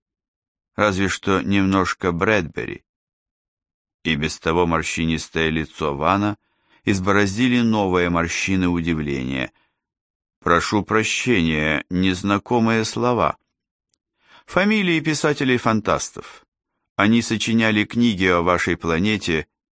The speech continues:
как ее представляли. Ван заинтересовался. Люди описывали его планету живой задолго до того, как там возникла жизнь.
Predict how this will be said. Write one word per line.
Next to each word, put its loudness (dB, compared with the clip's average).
как 0
ее 4
представляли. -4
Ван 2
заинтересовался. -2
Люди 0
описывали 2
его 0
планету 0
живой -2
задолго -2
до -6
того, -2
как -6
там 0
возникла -2
жизнь. -10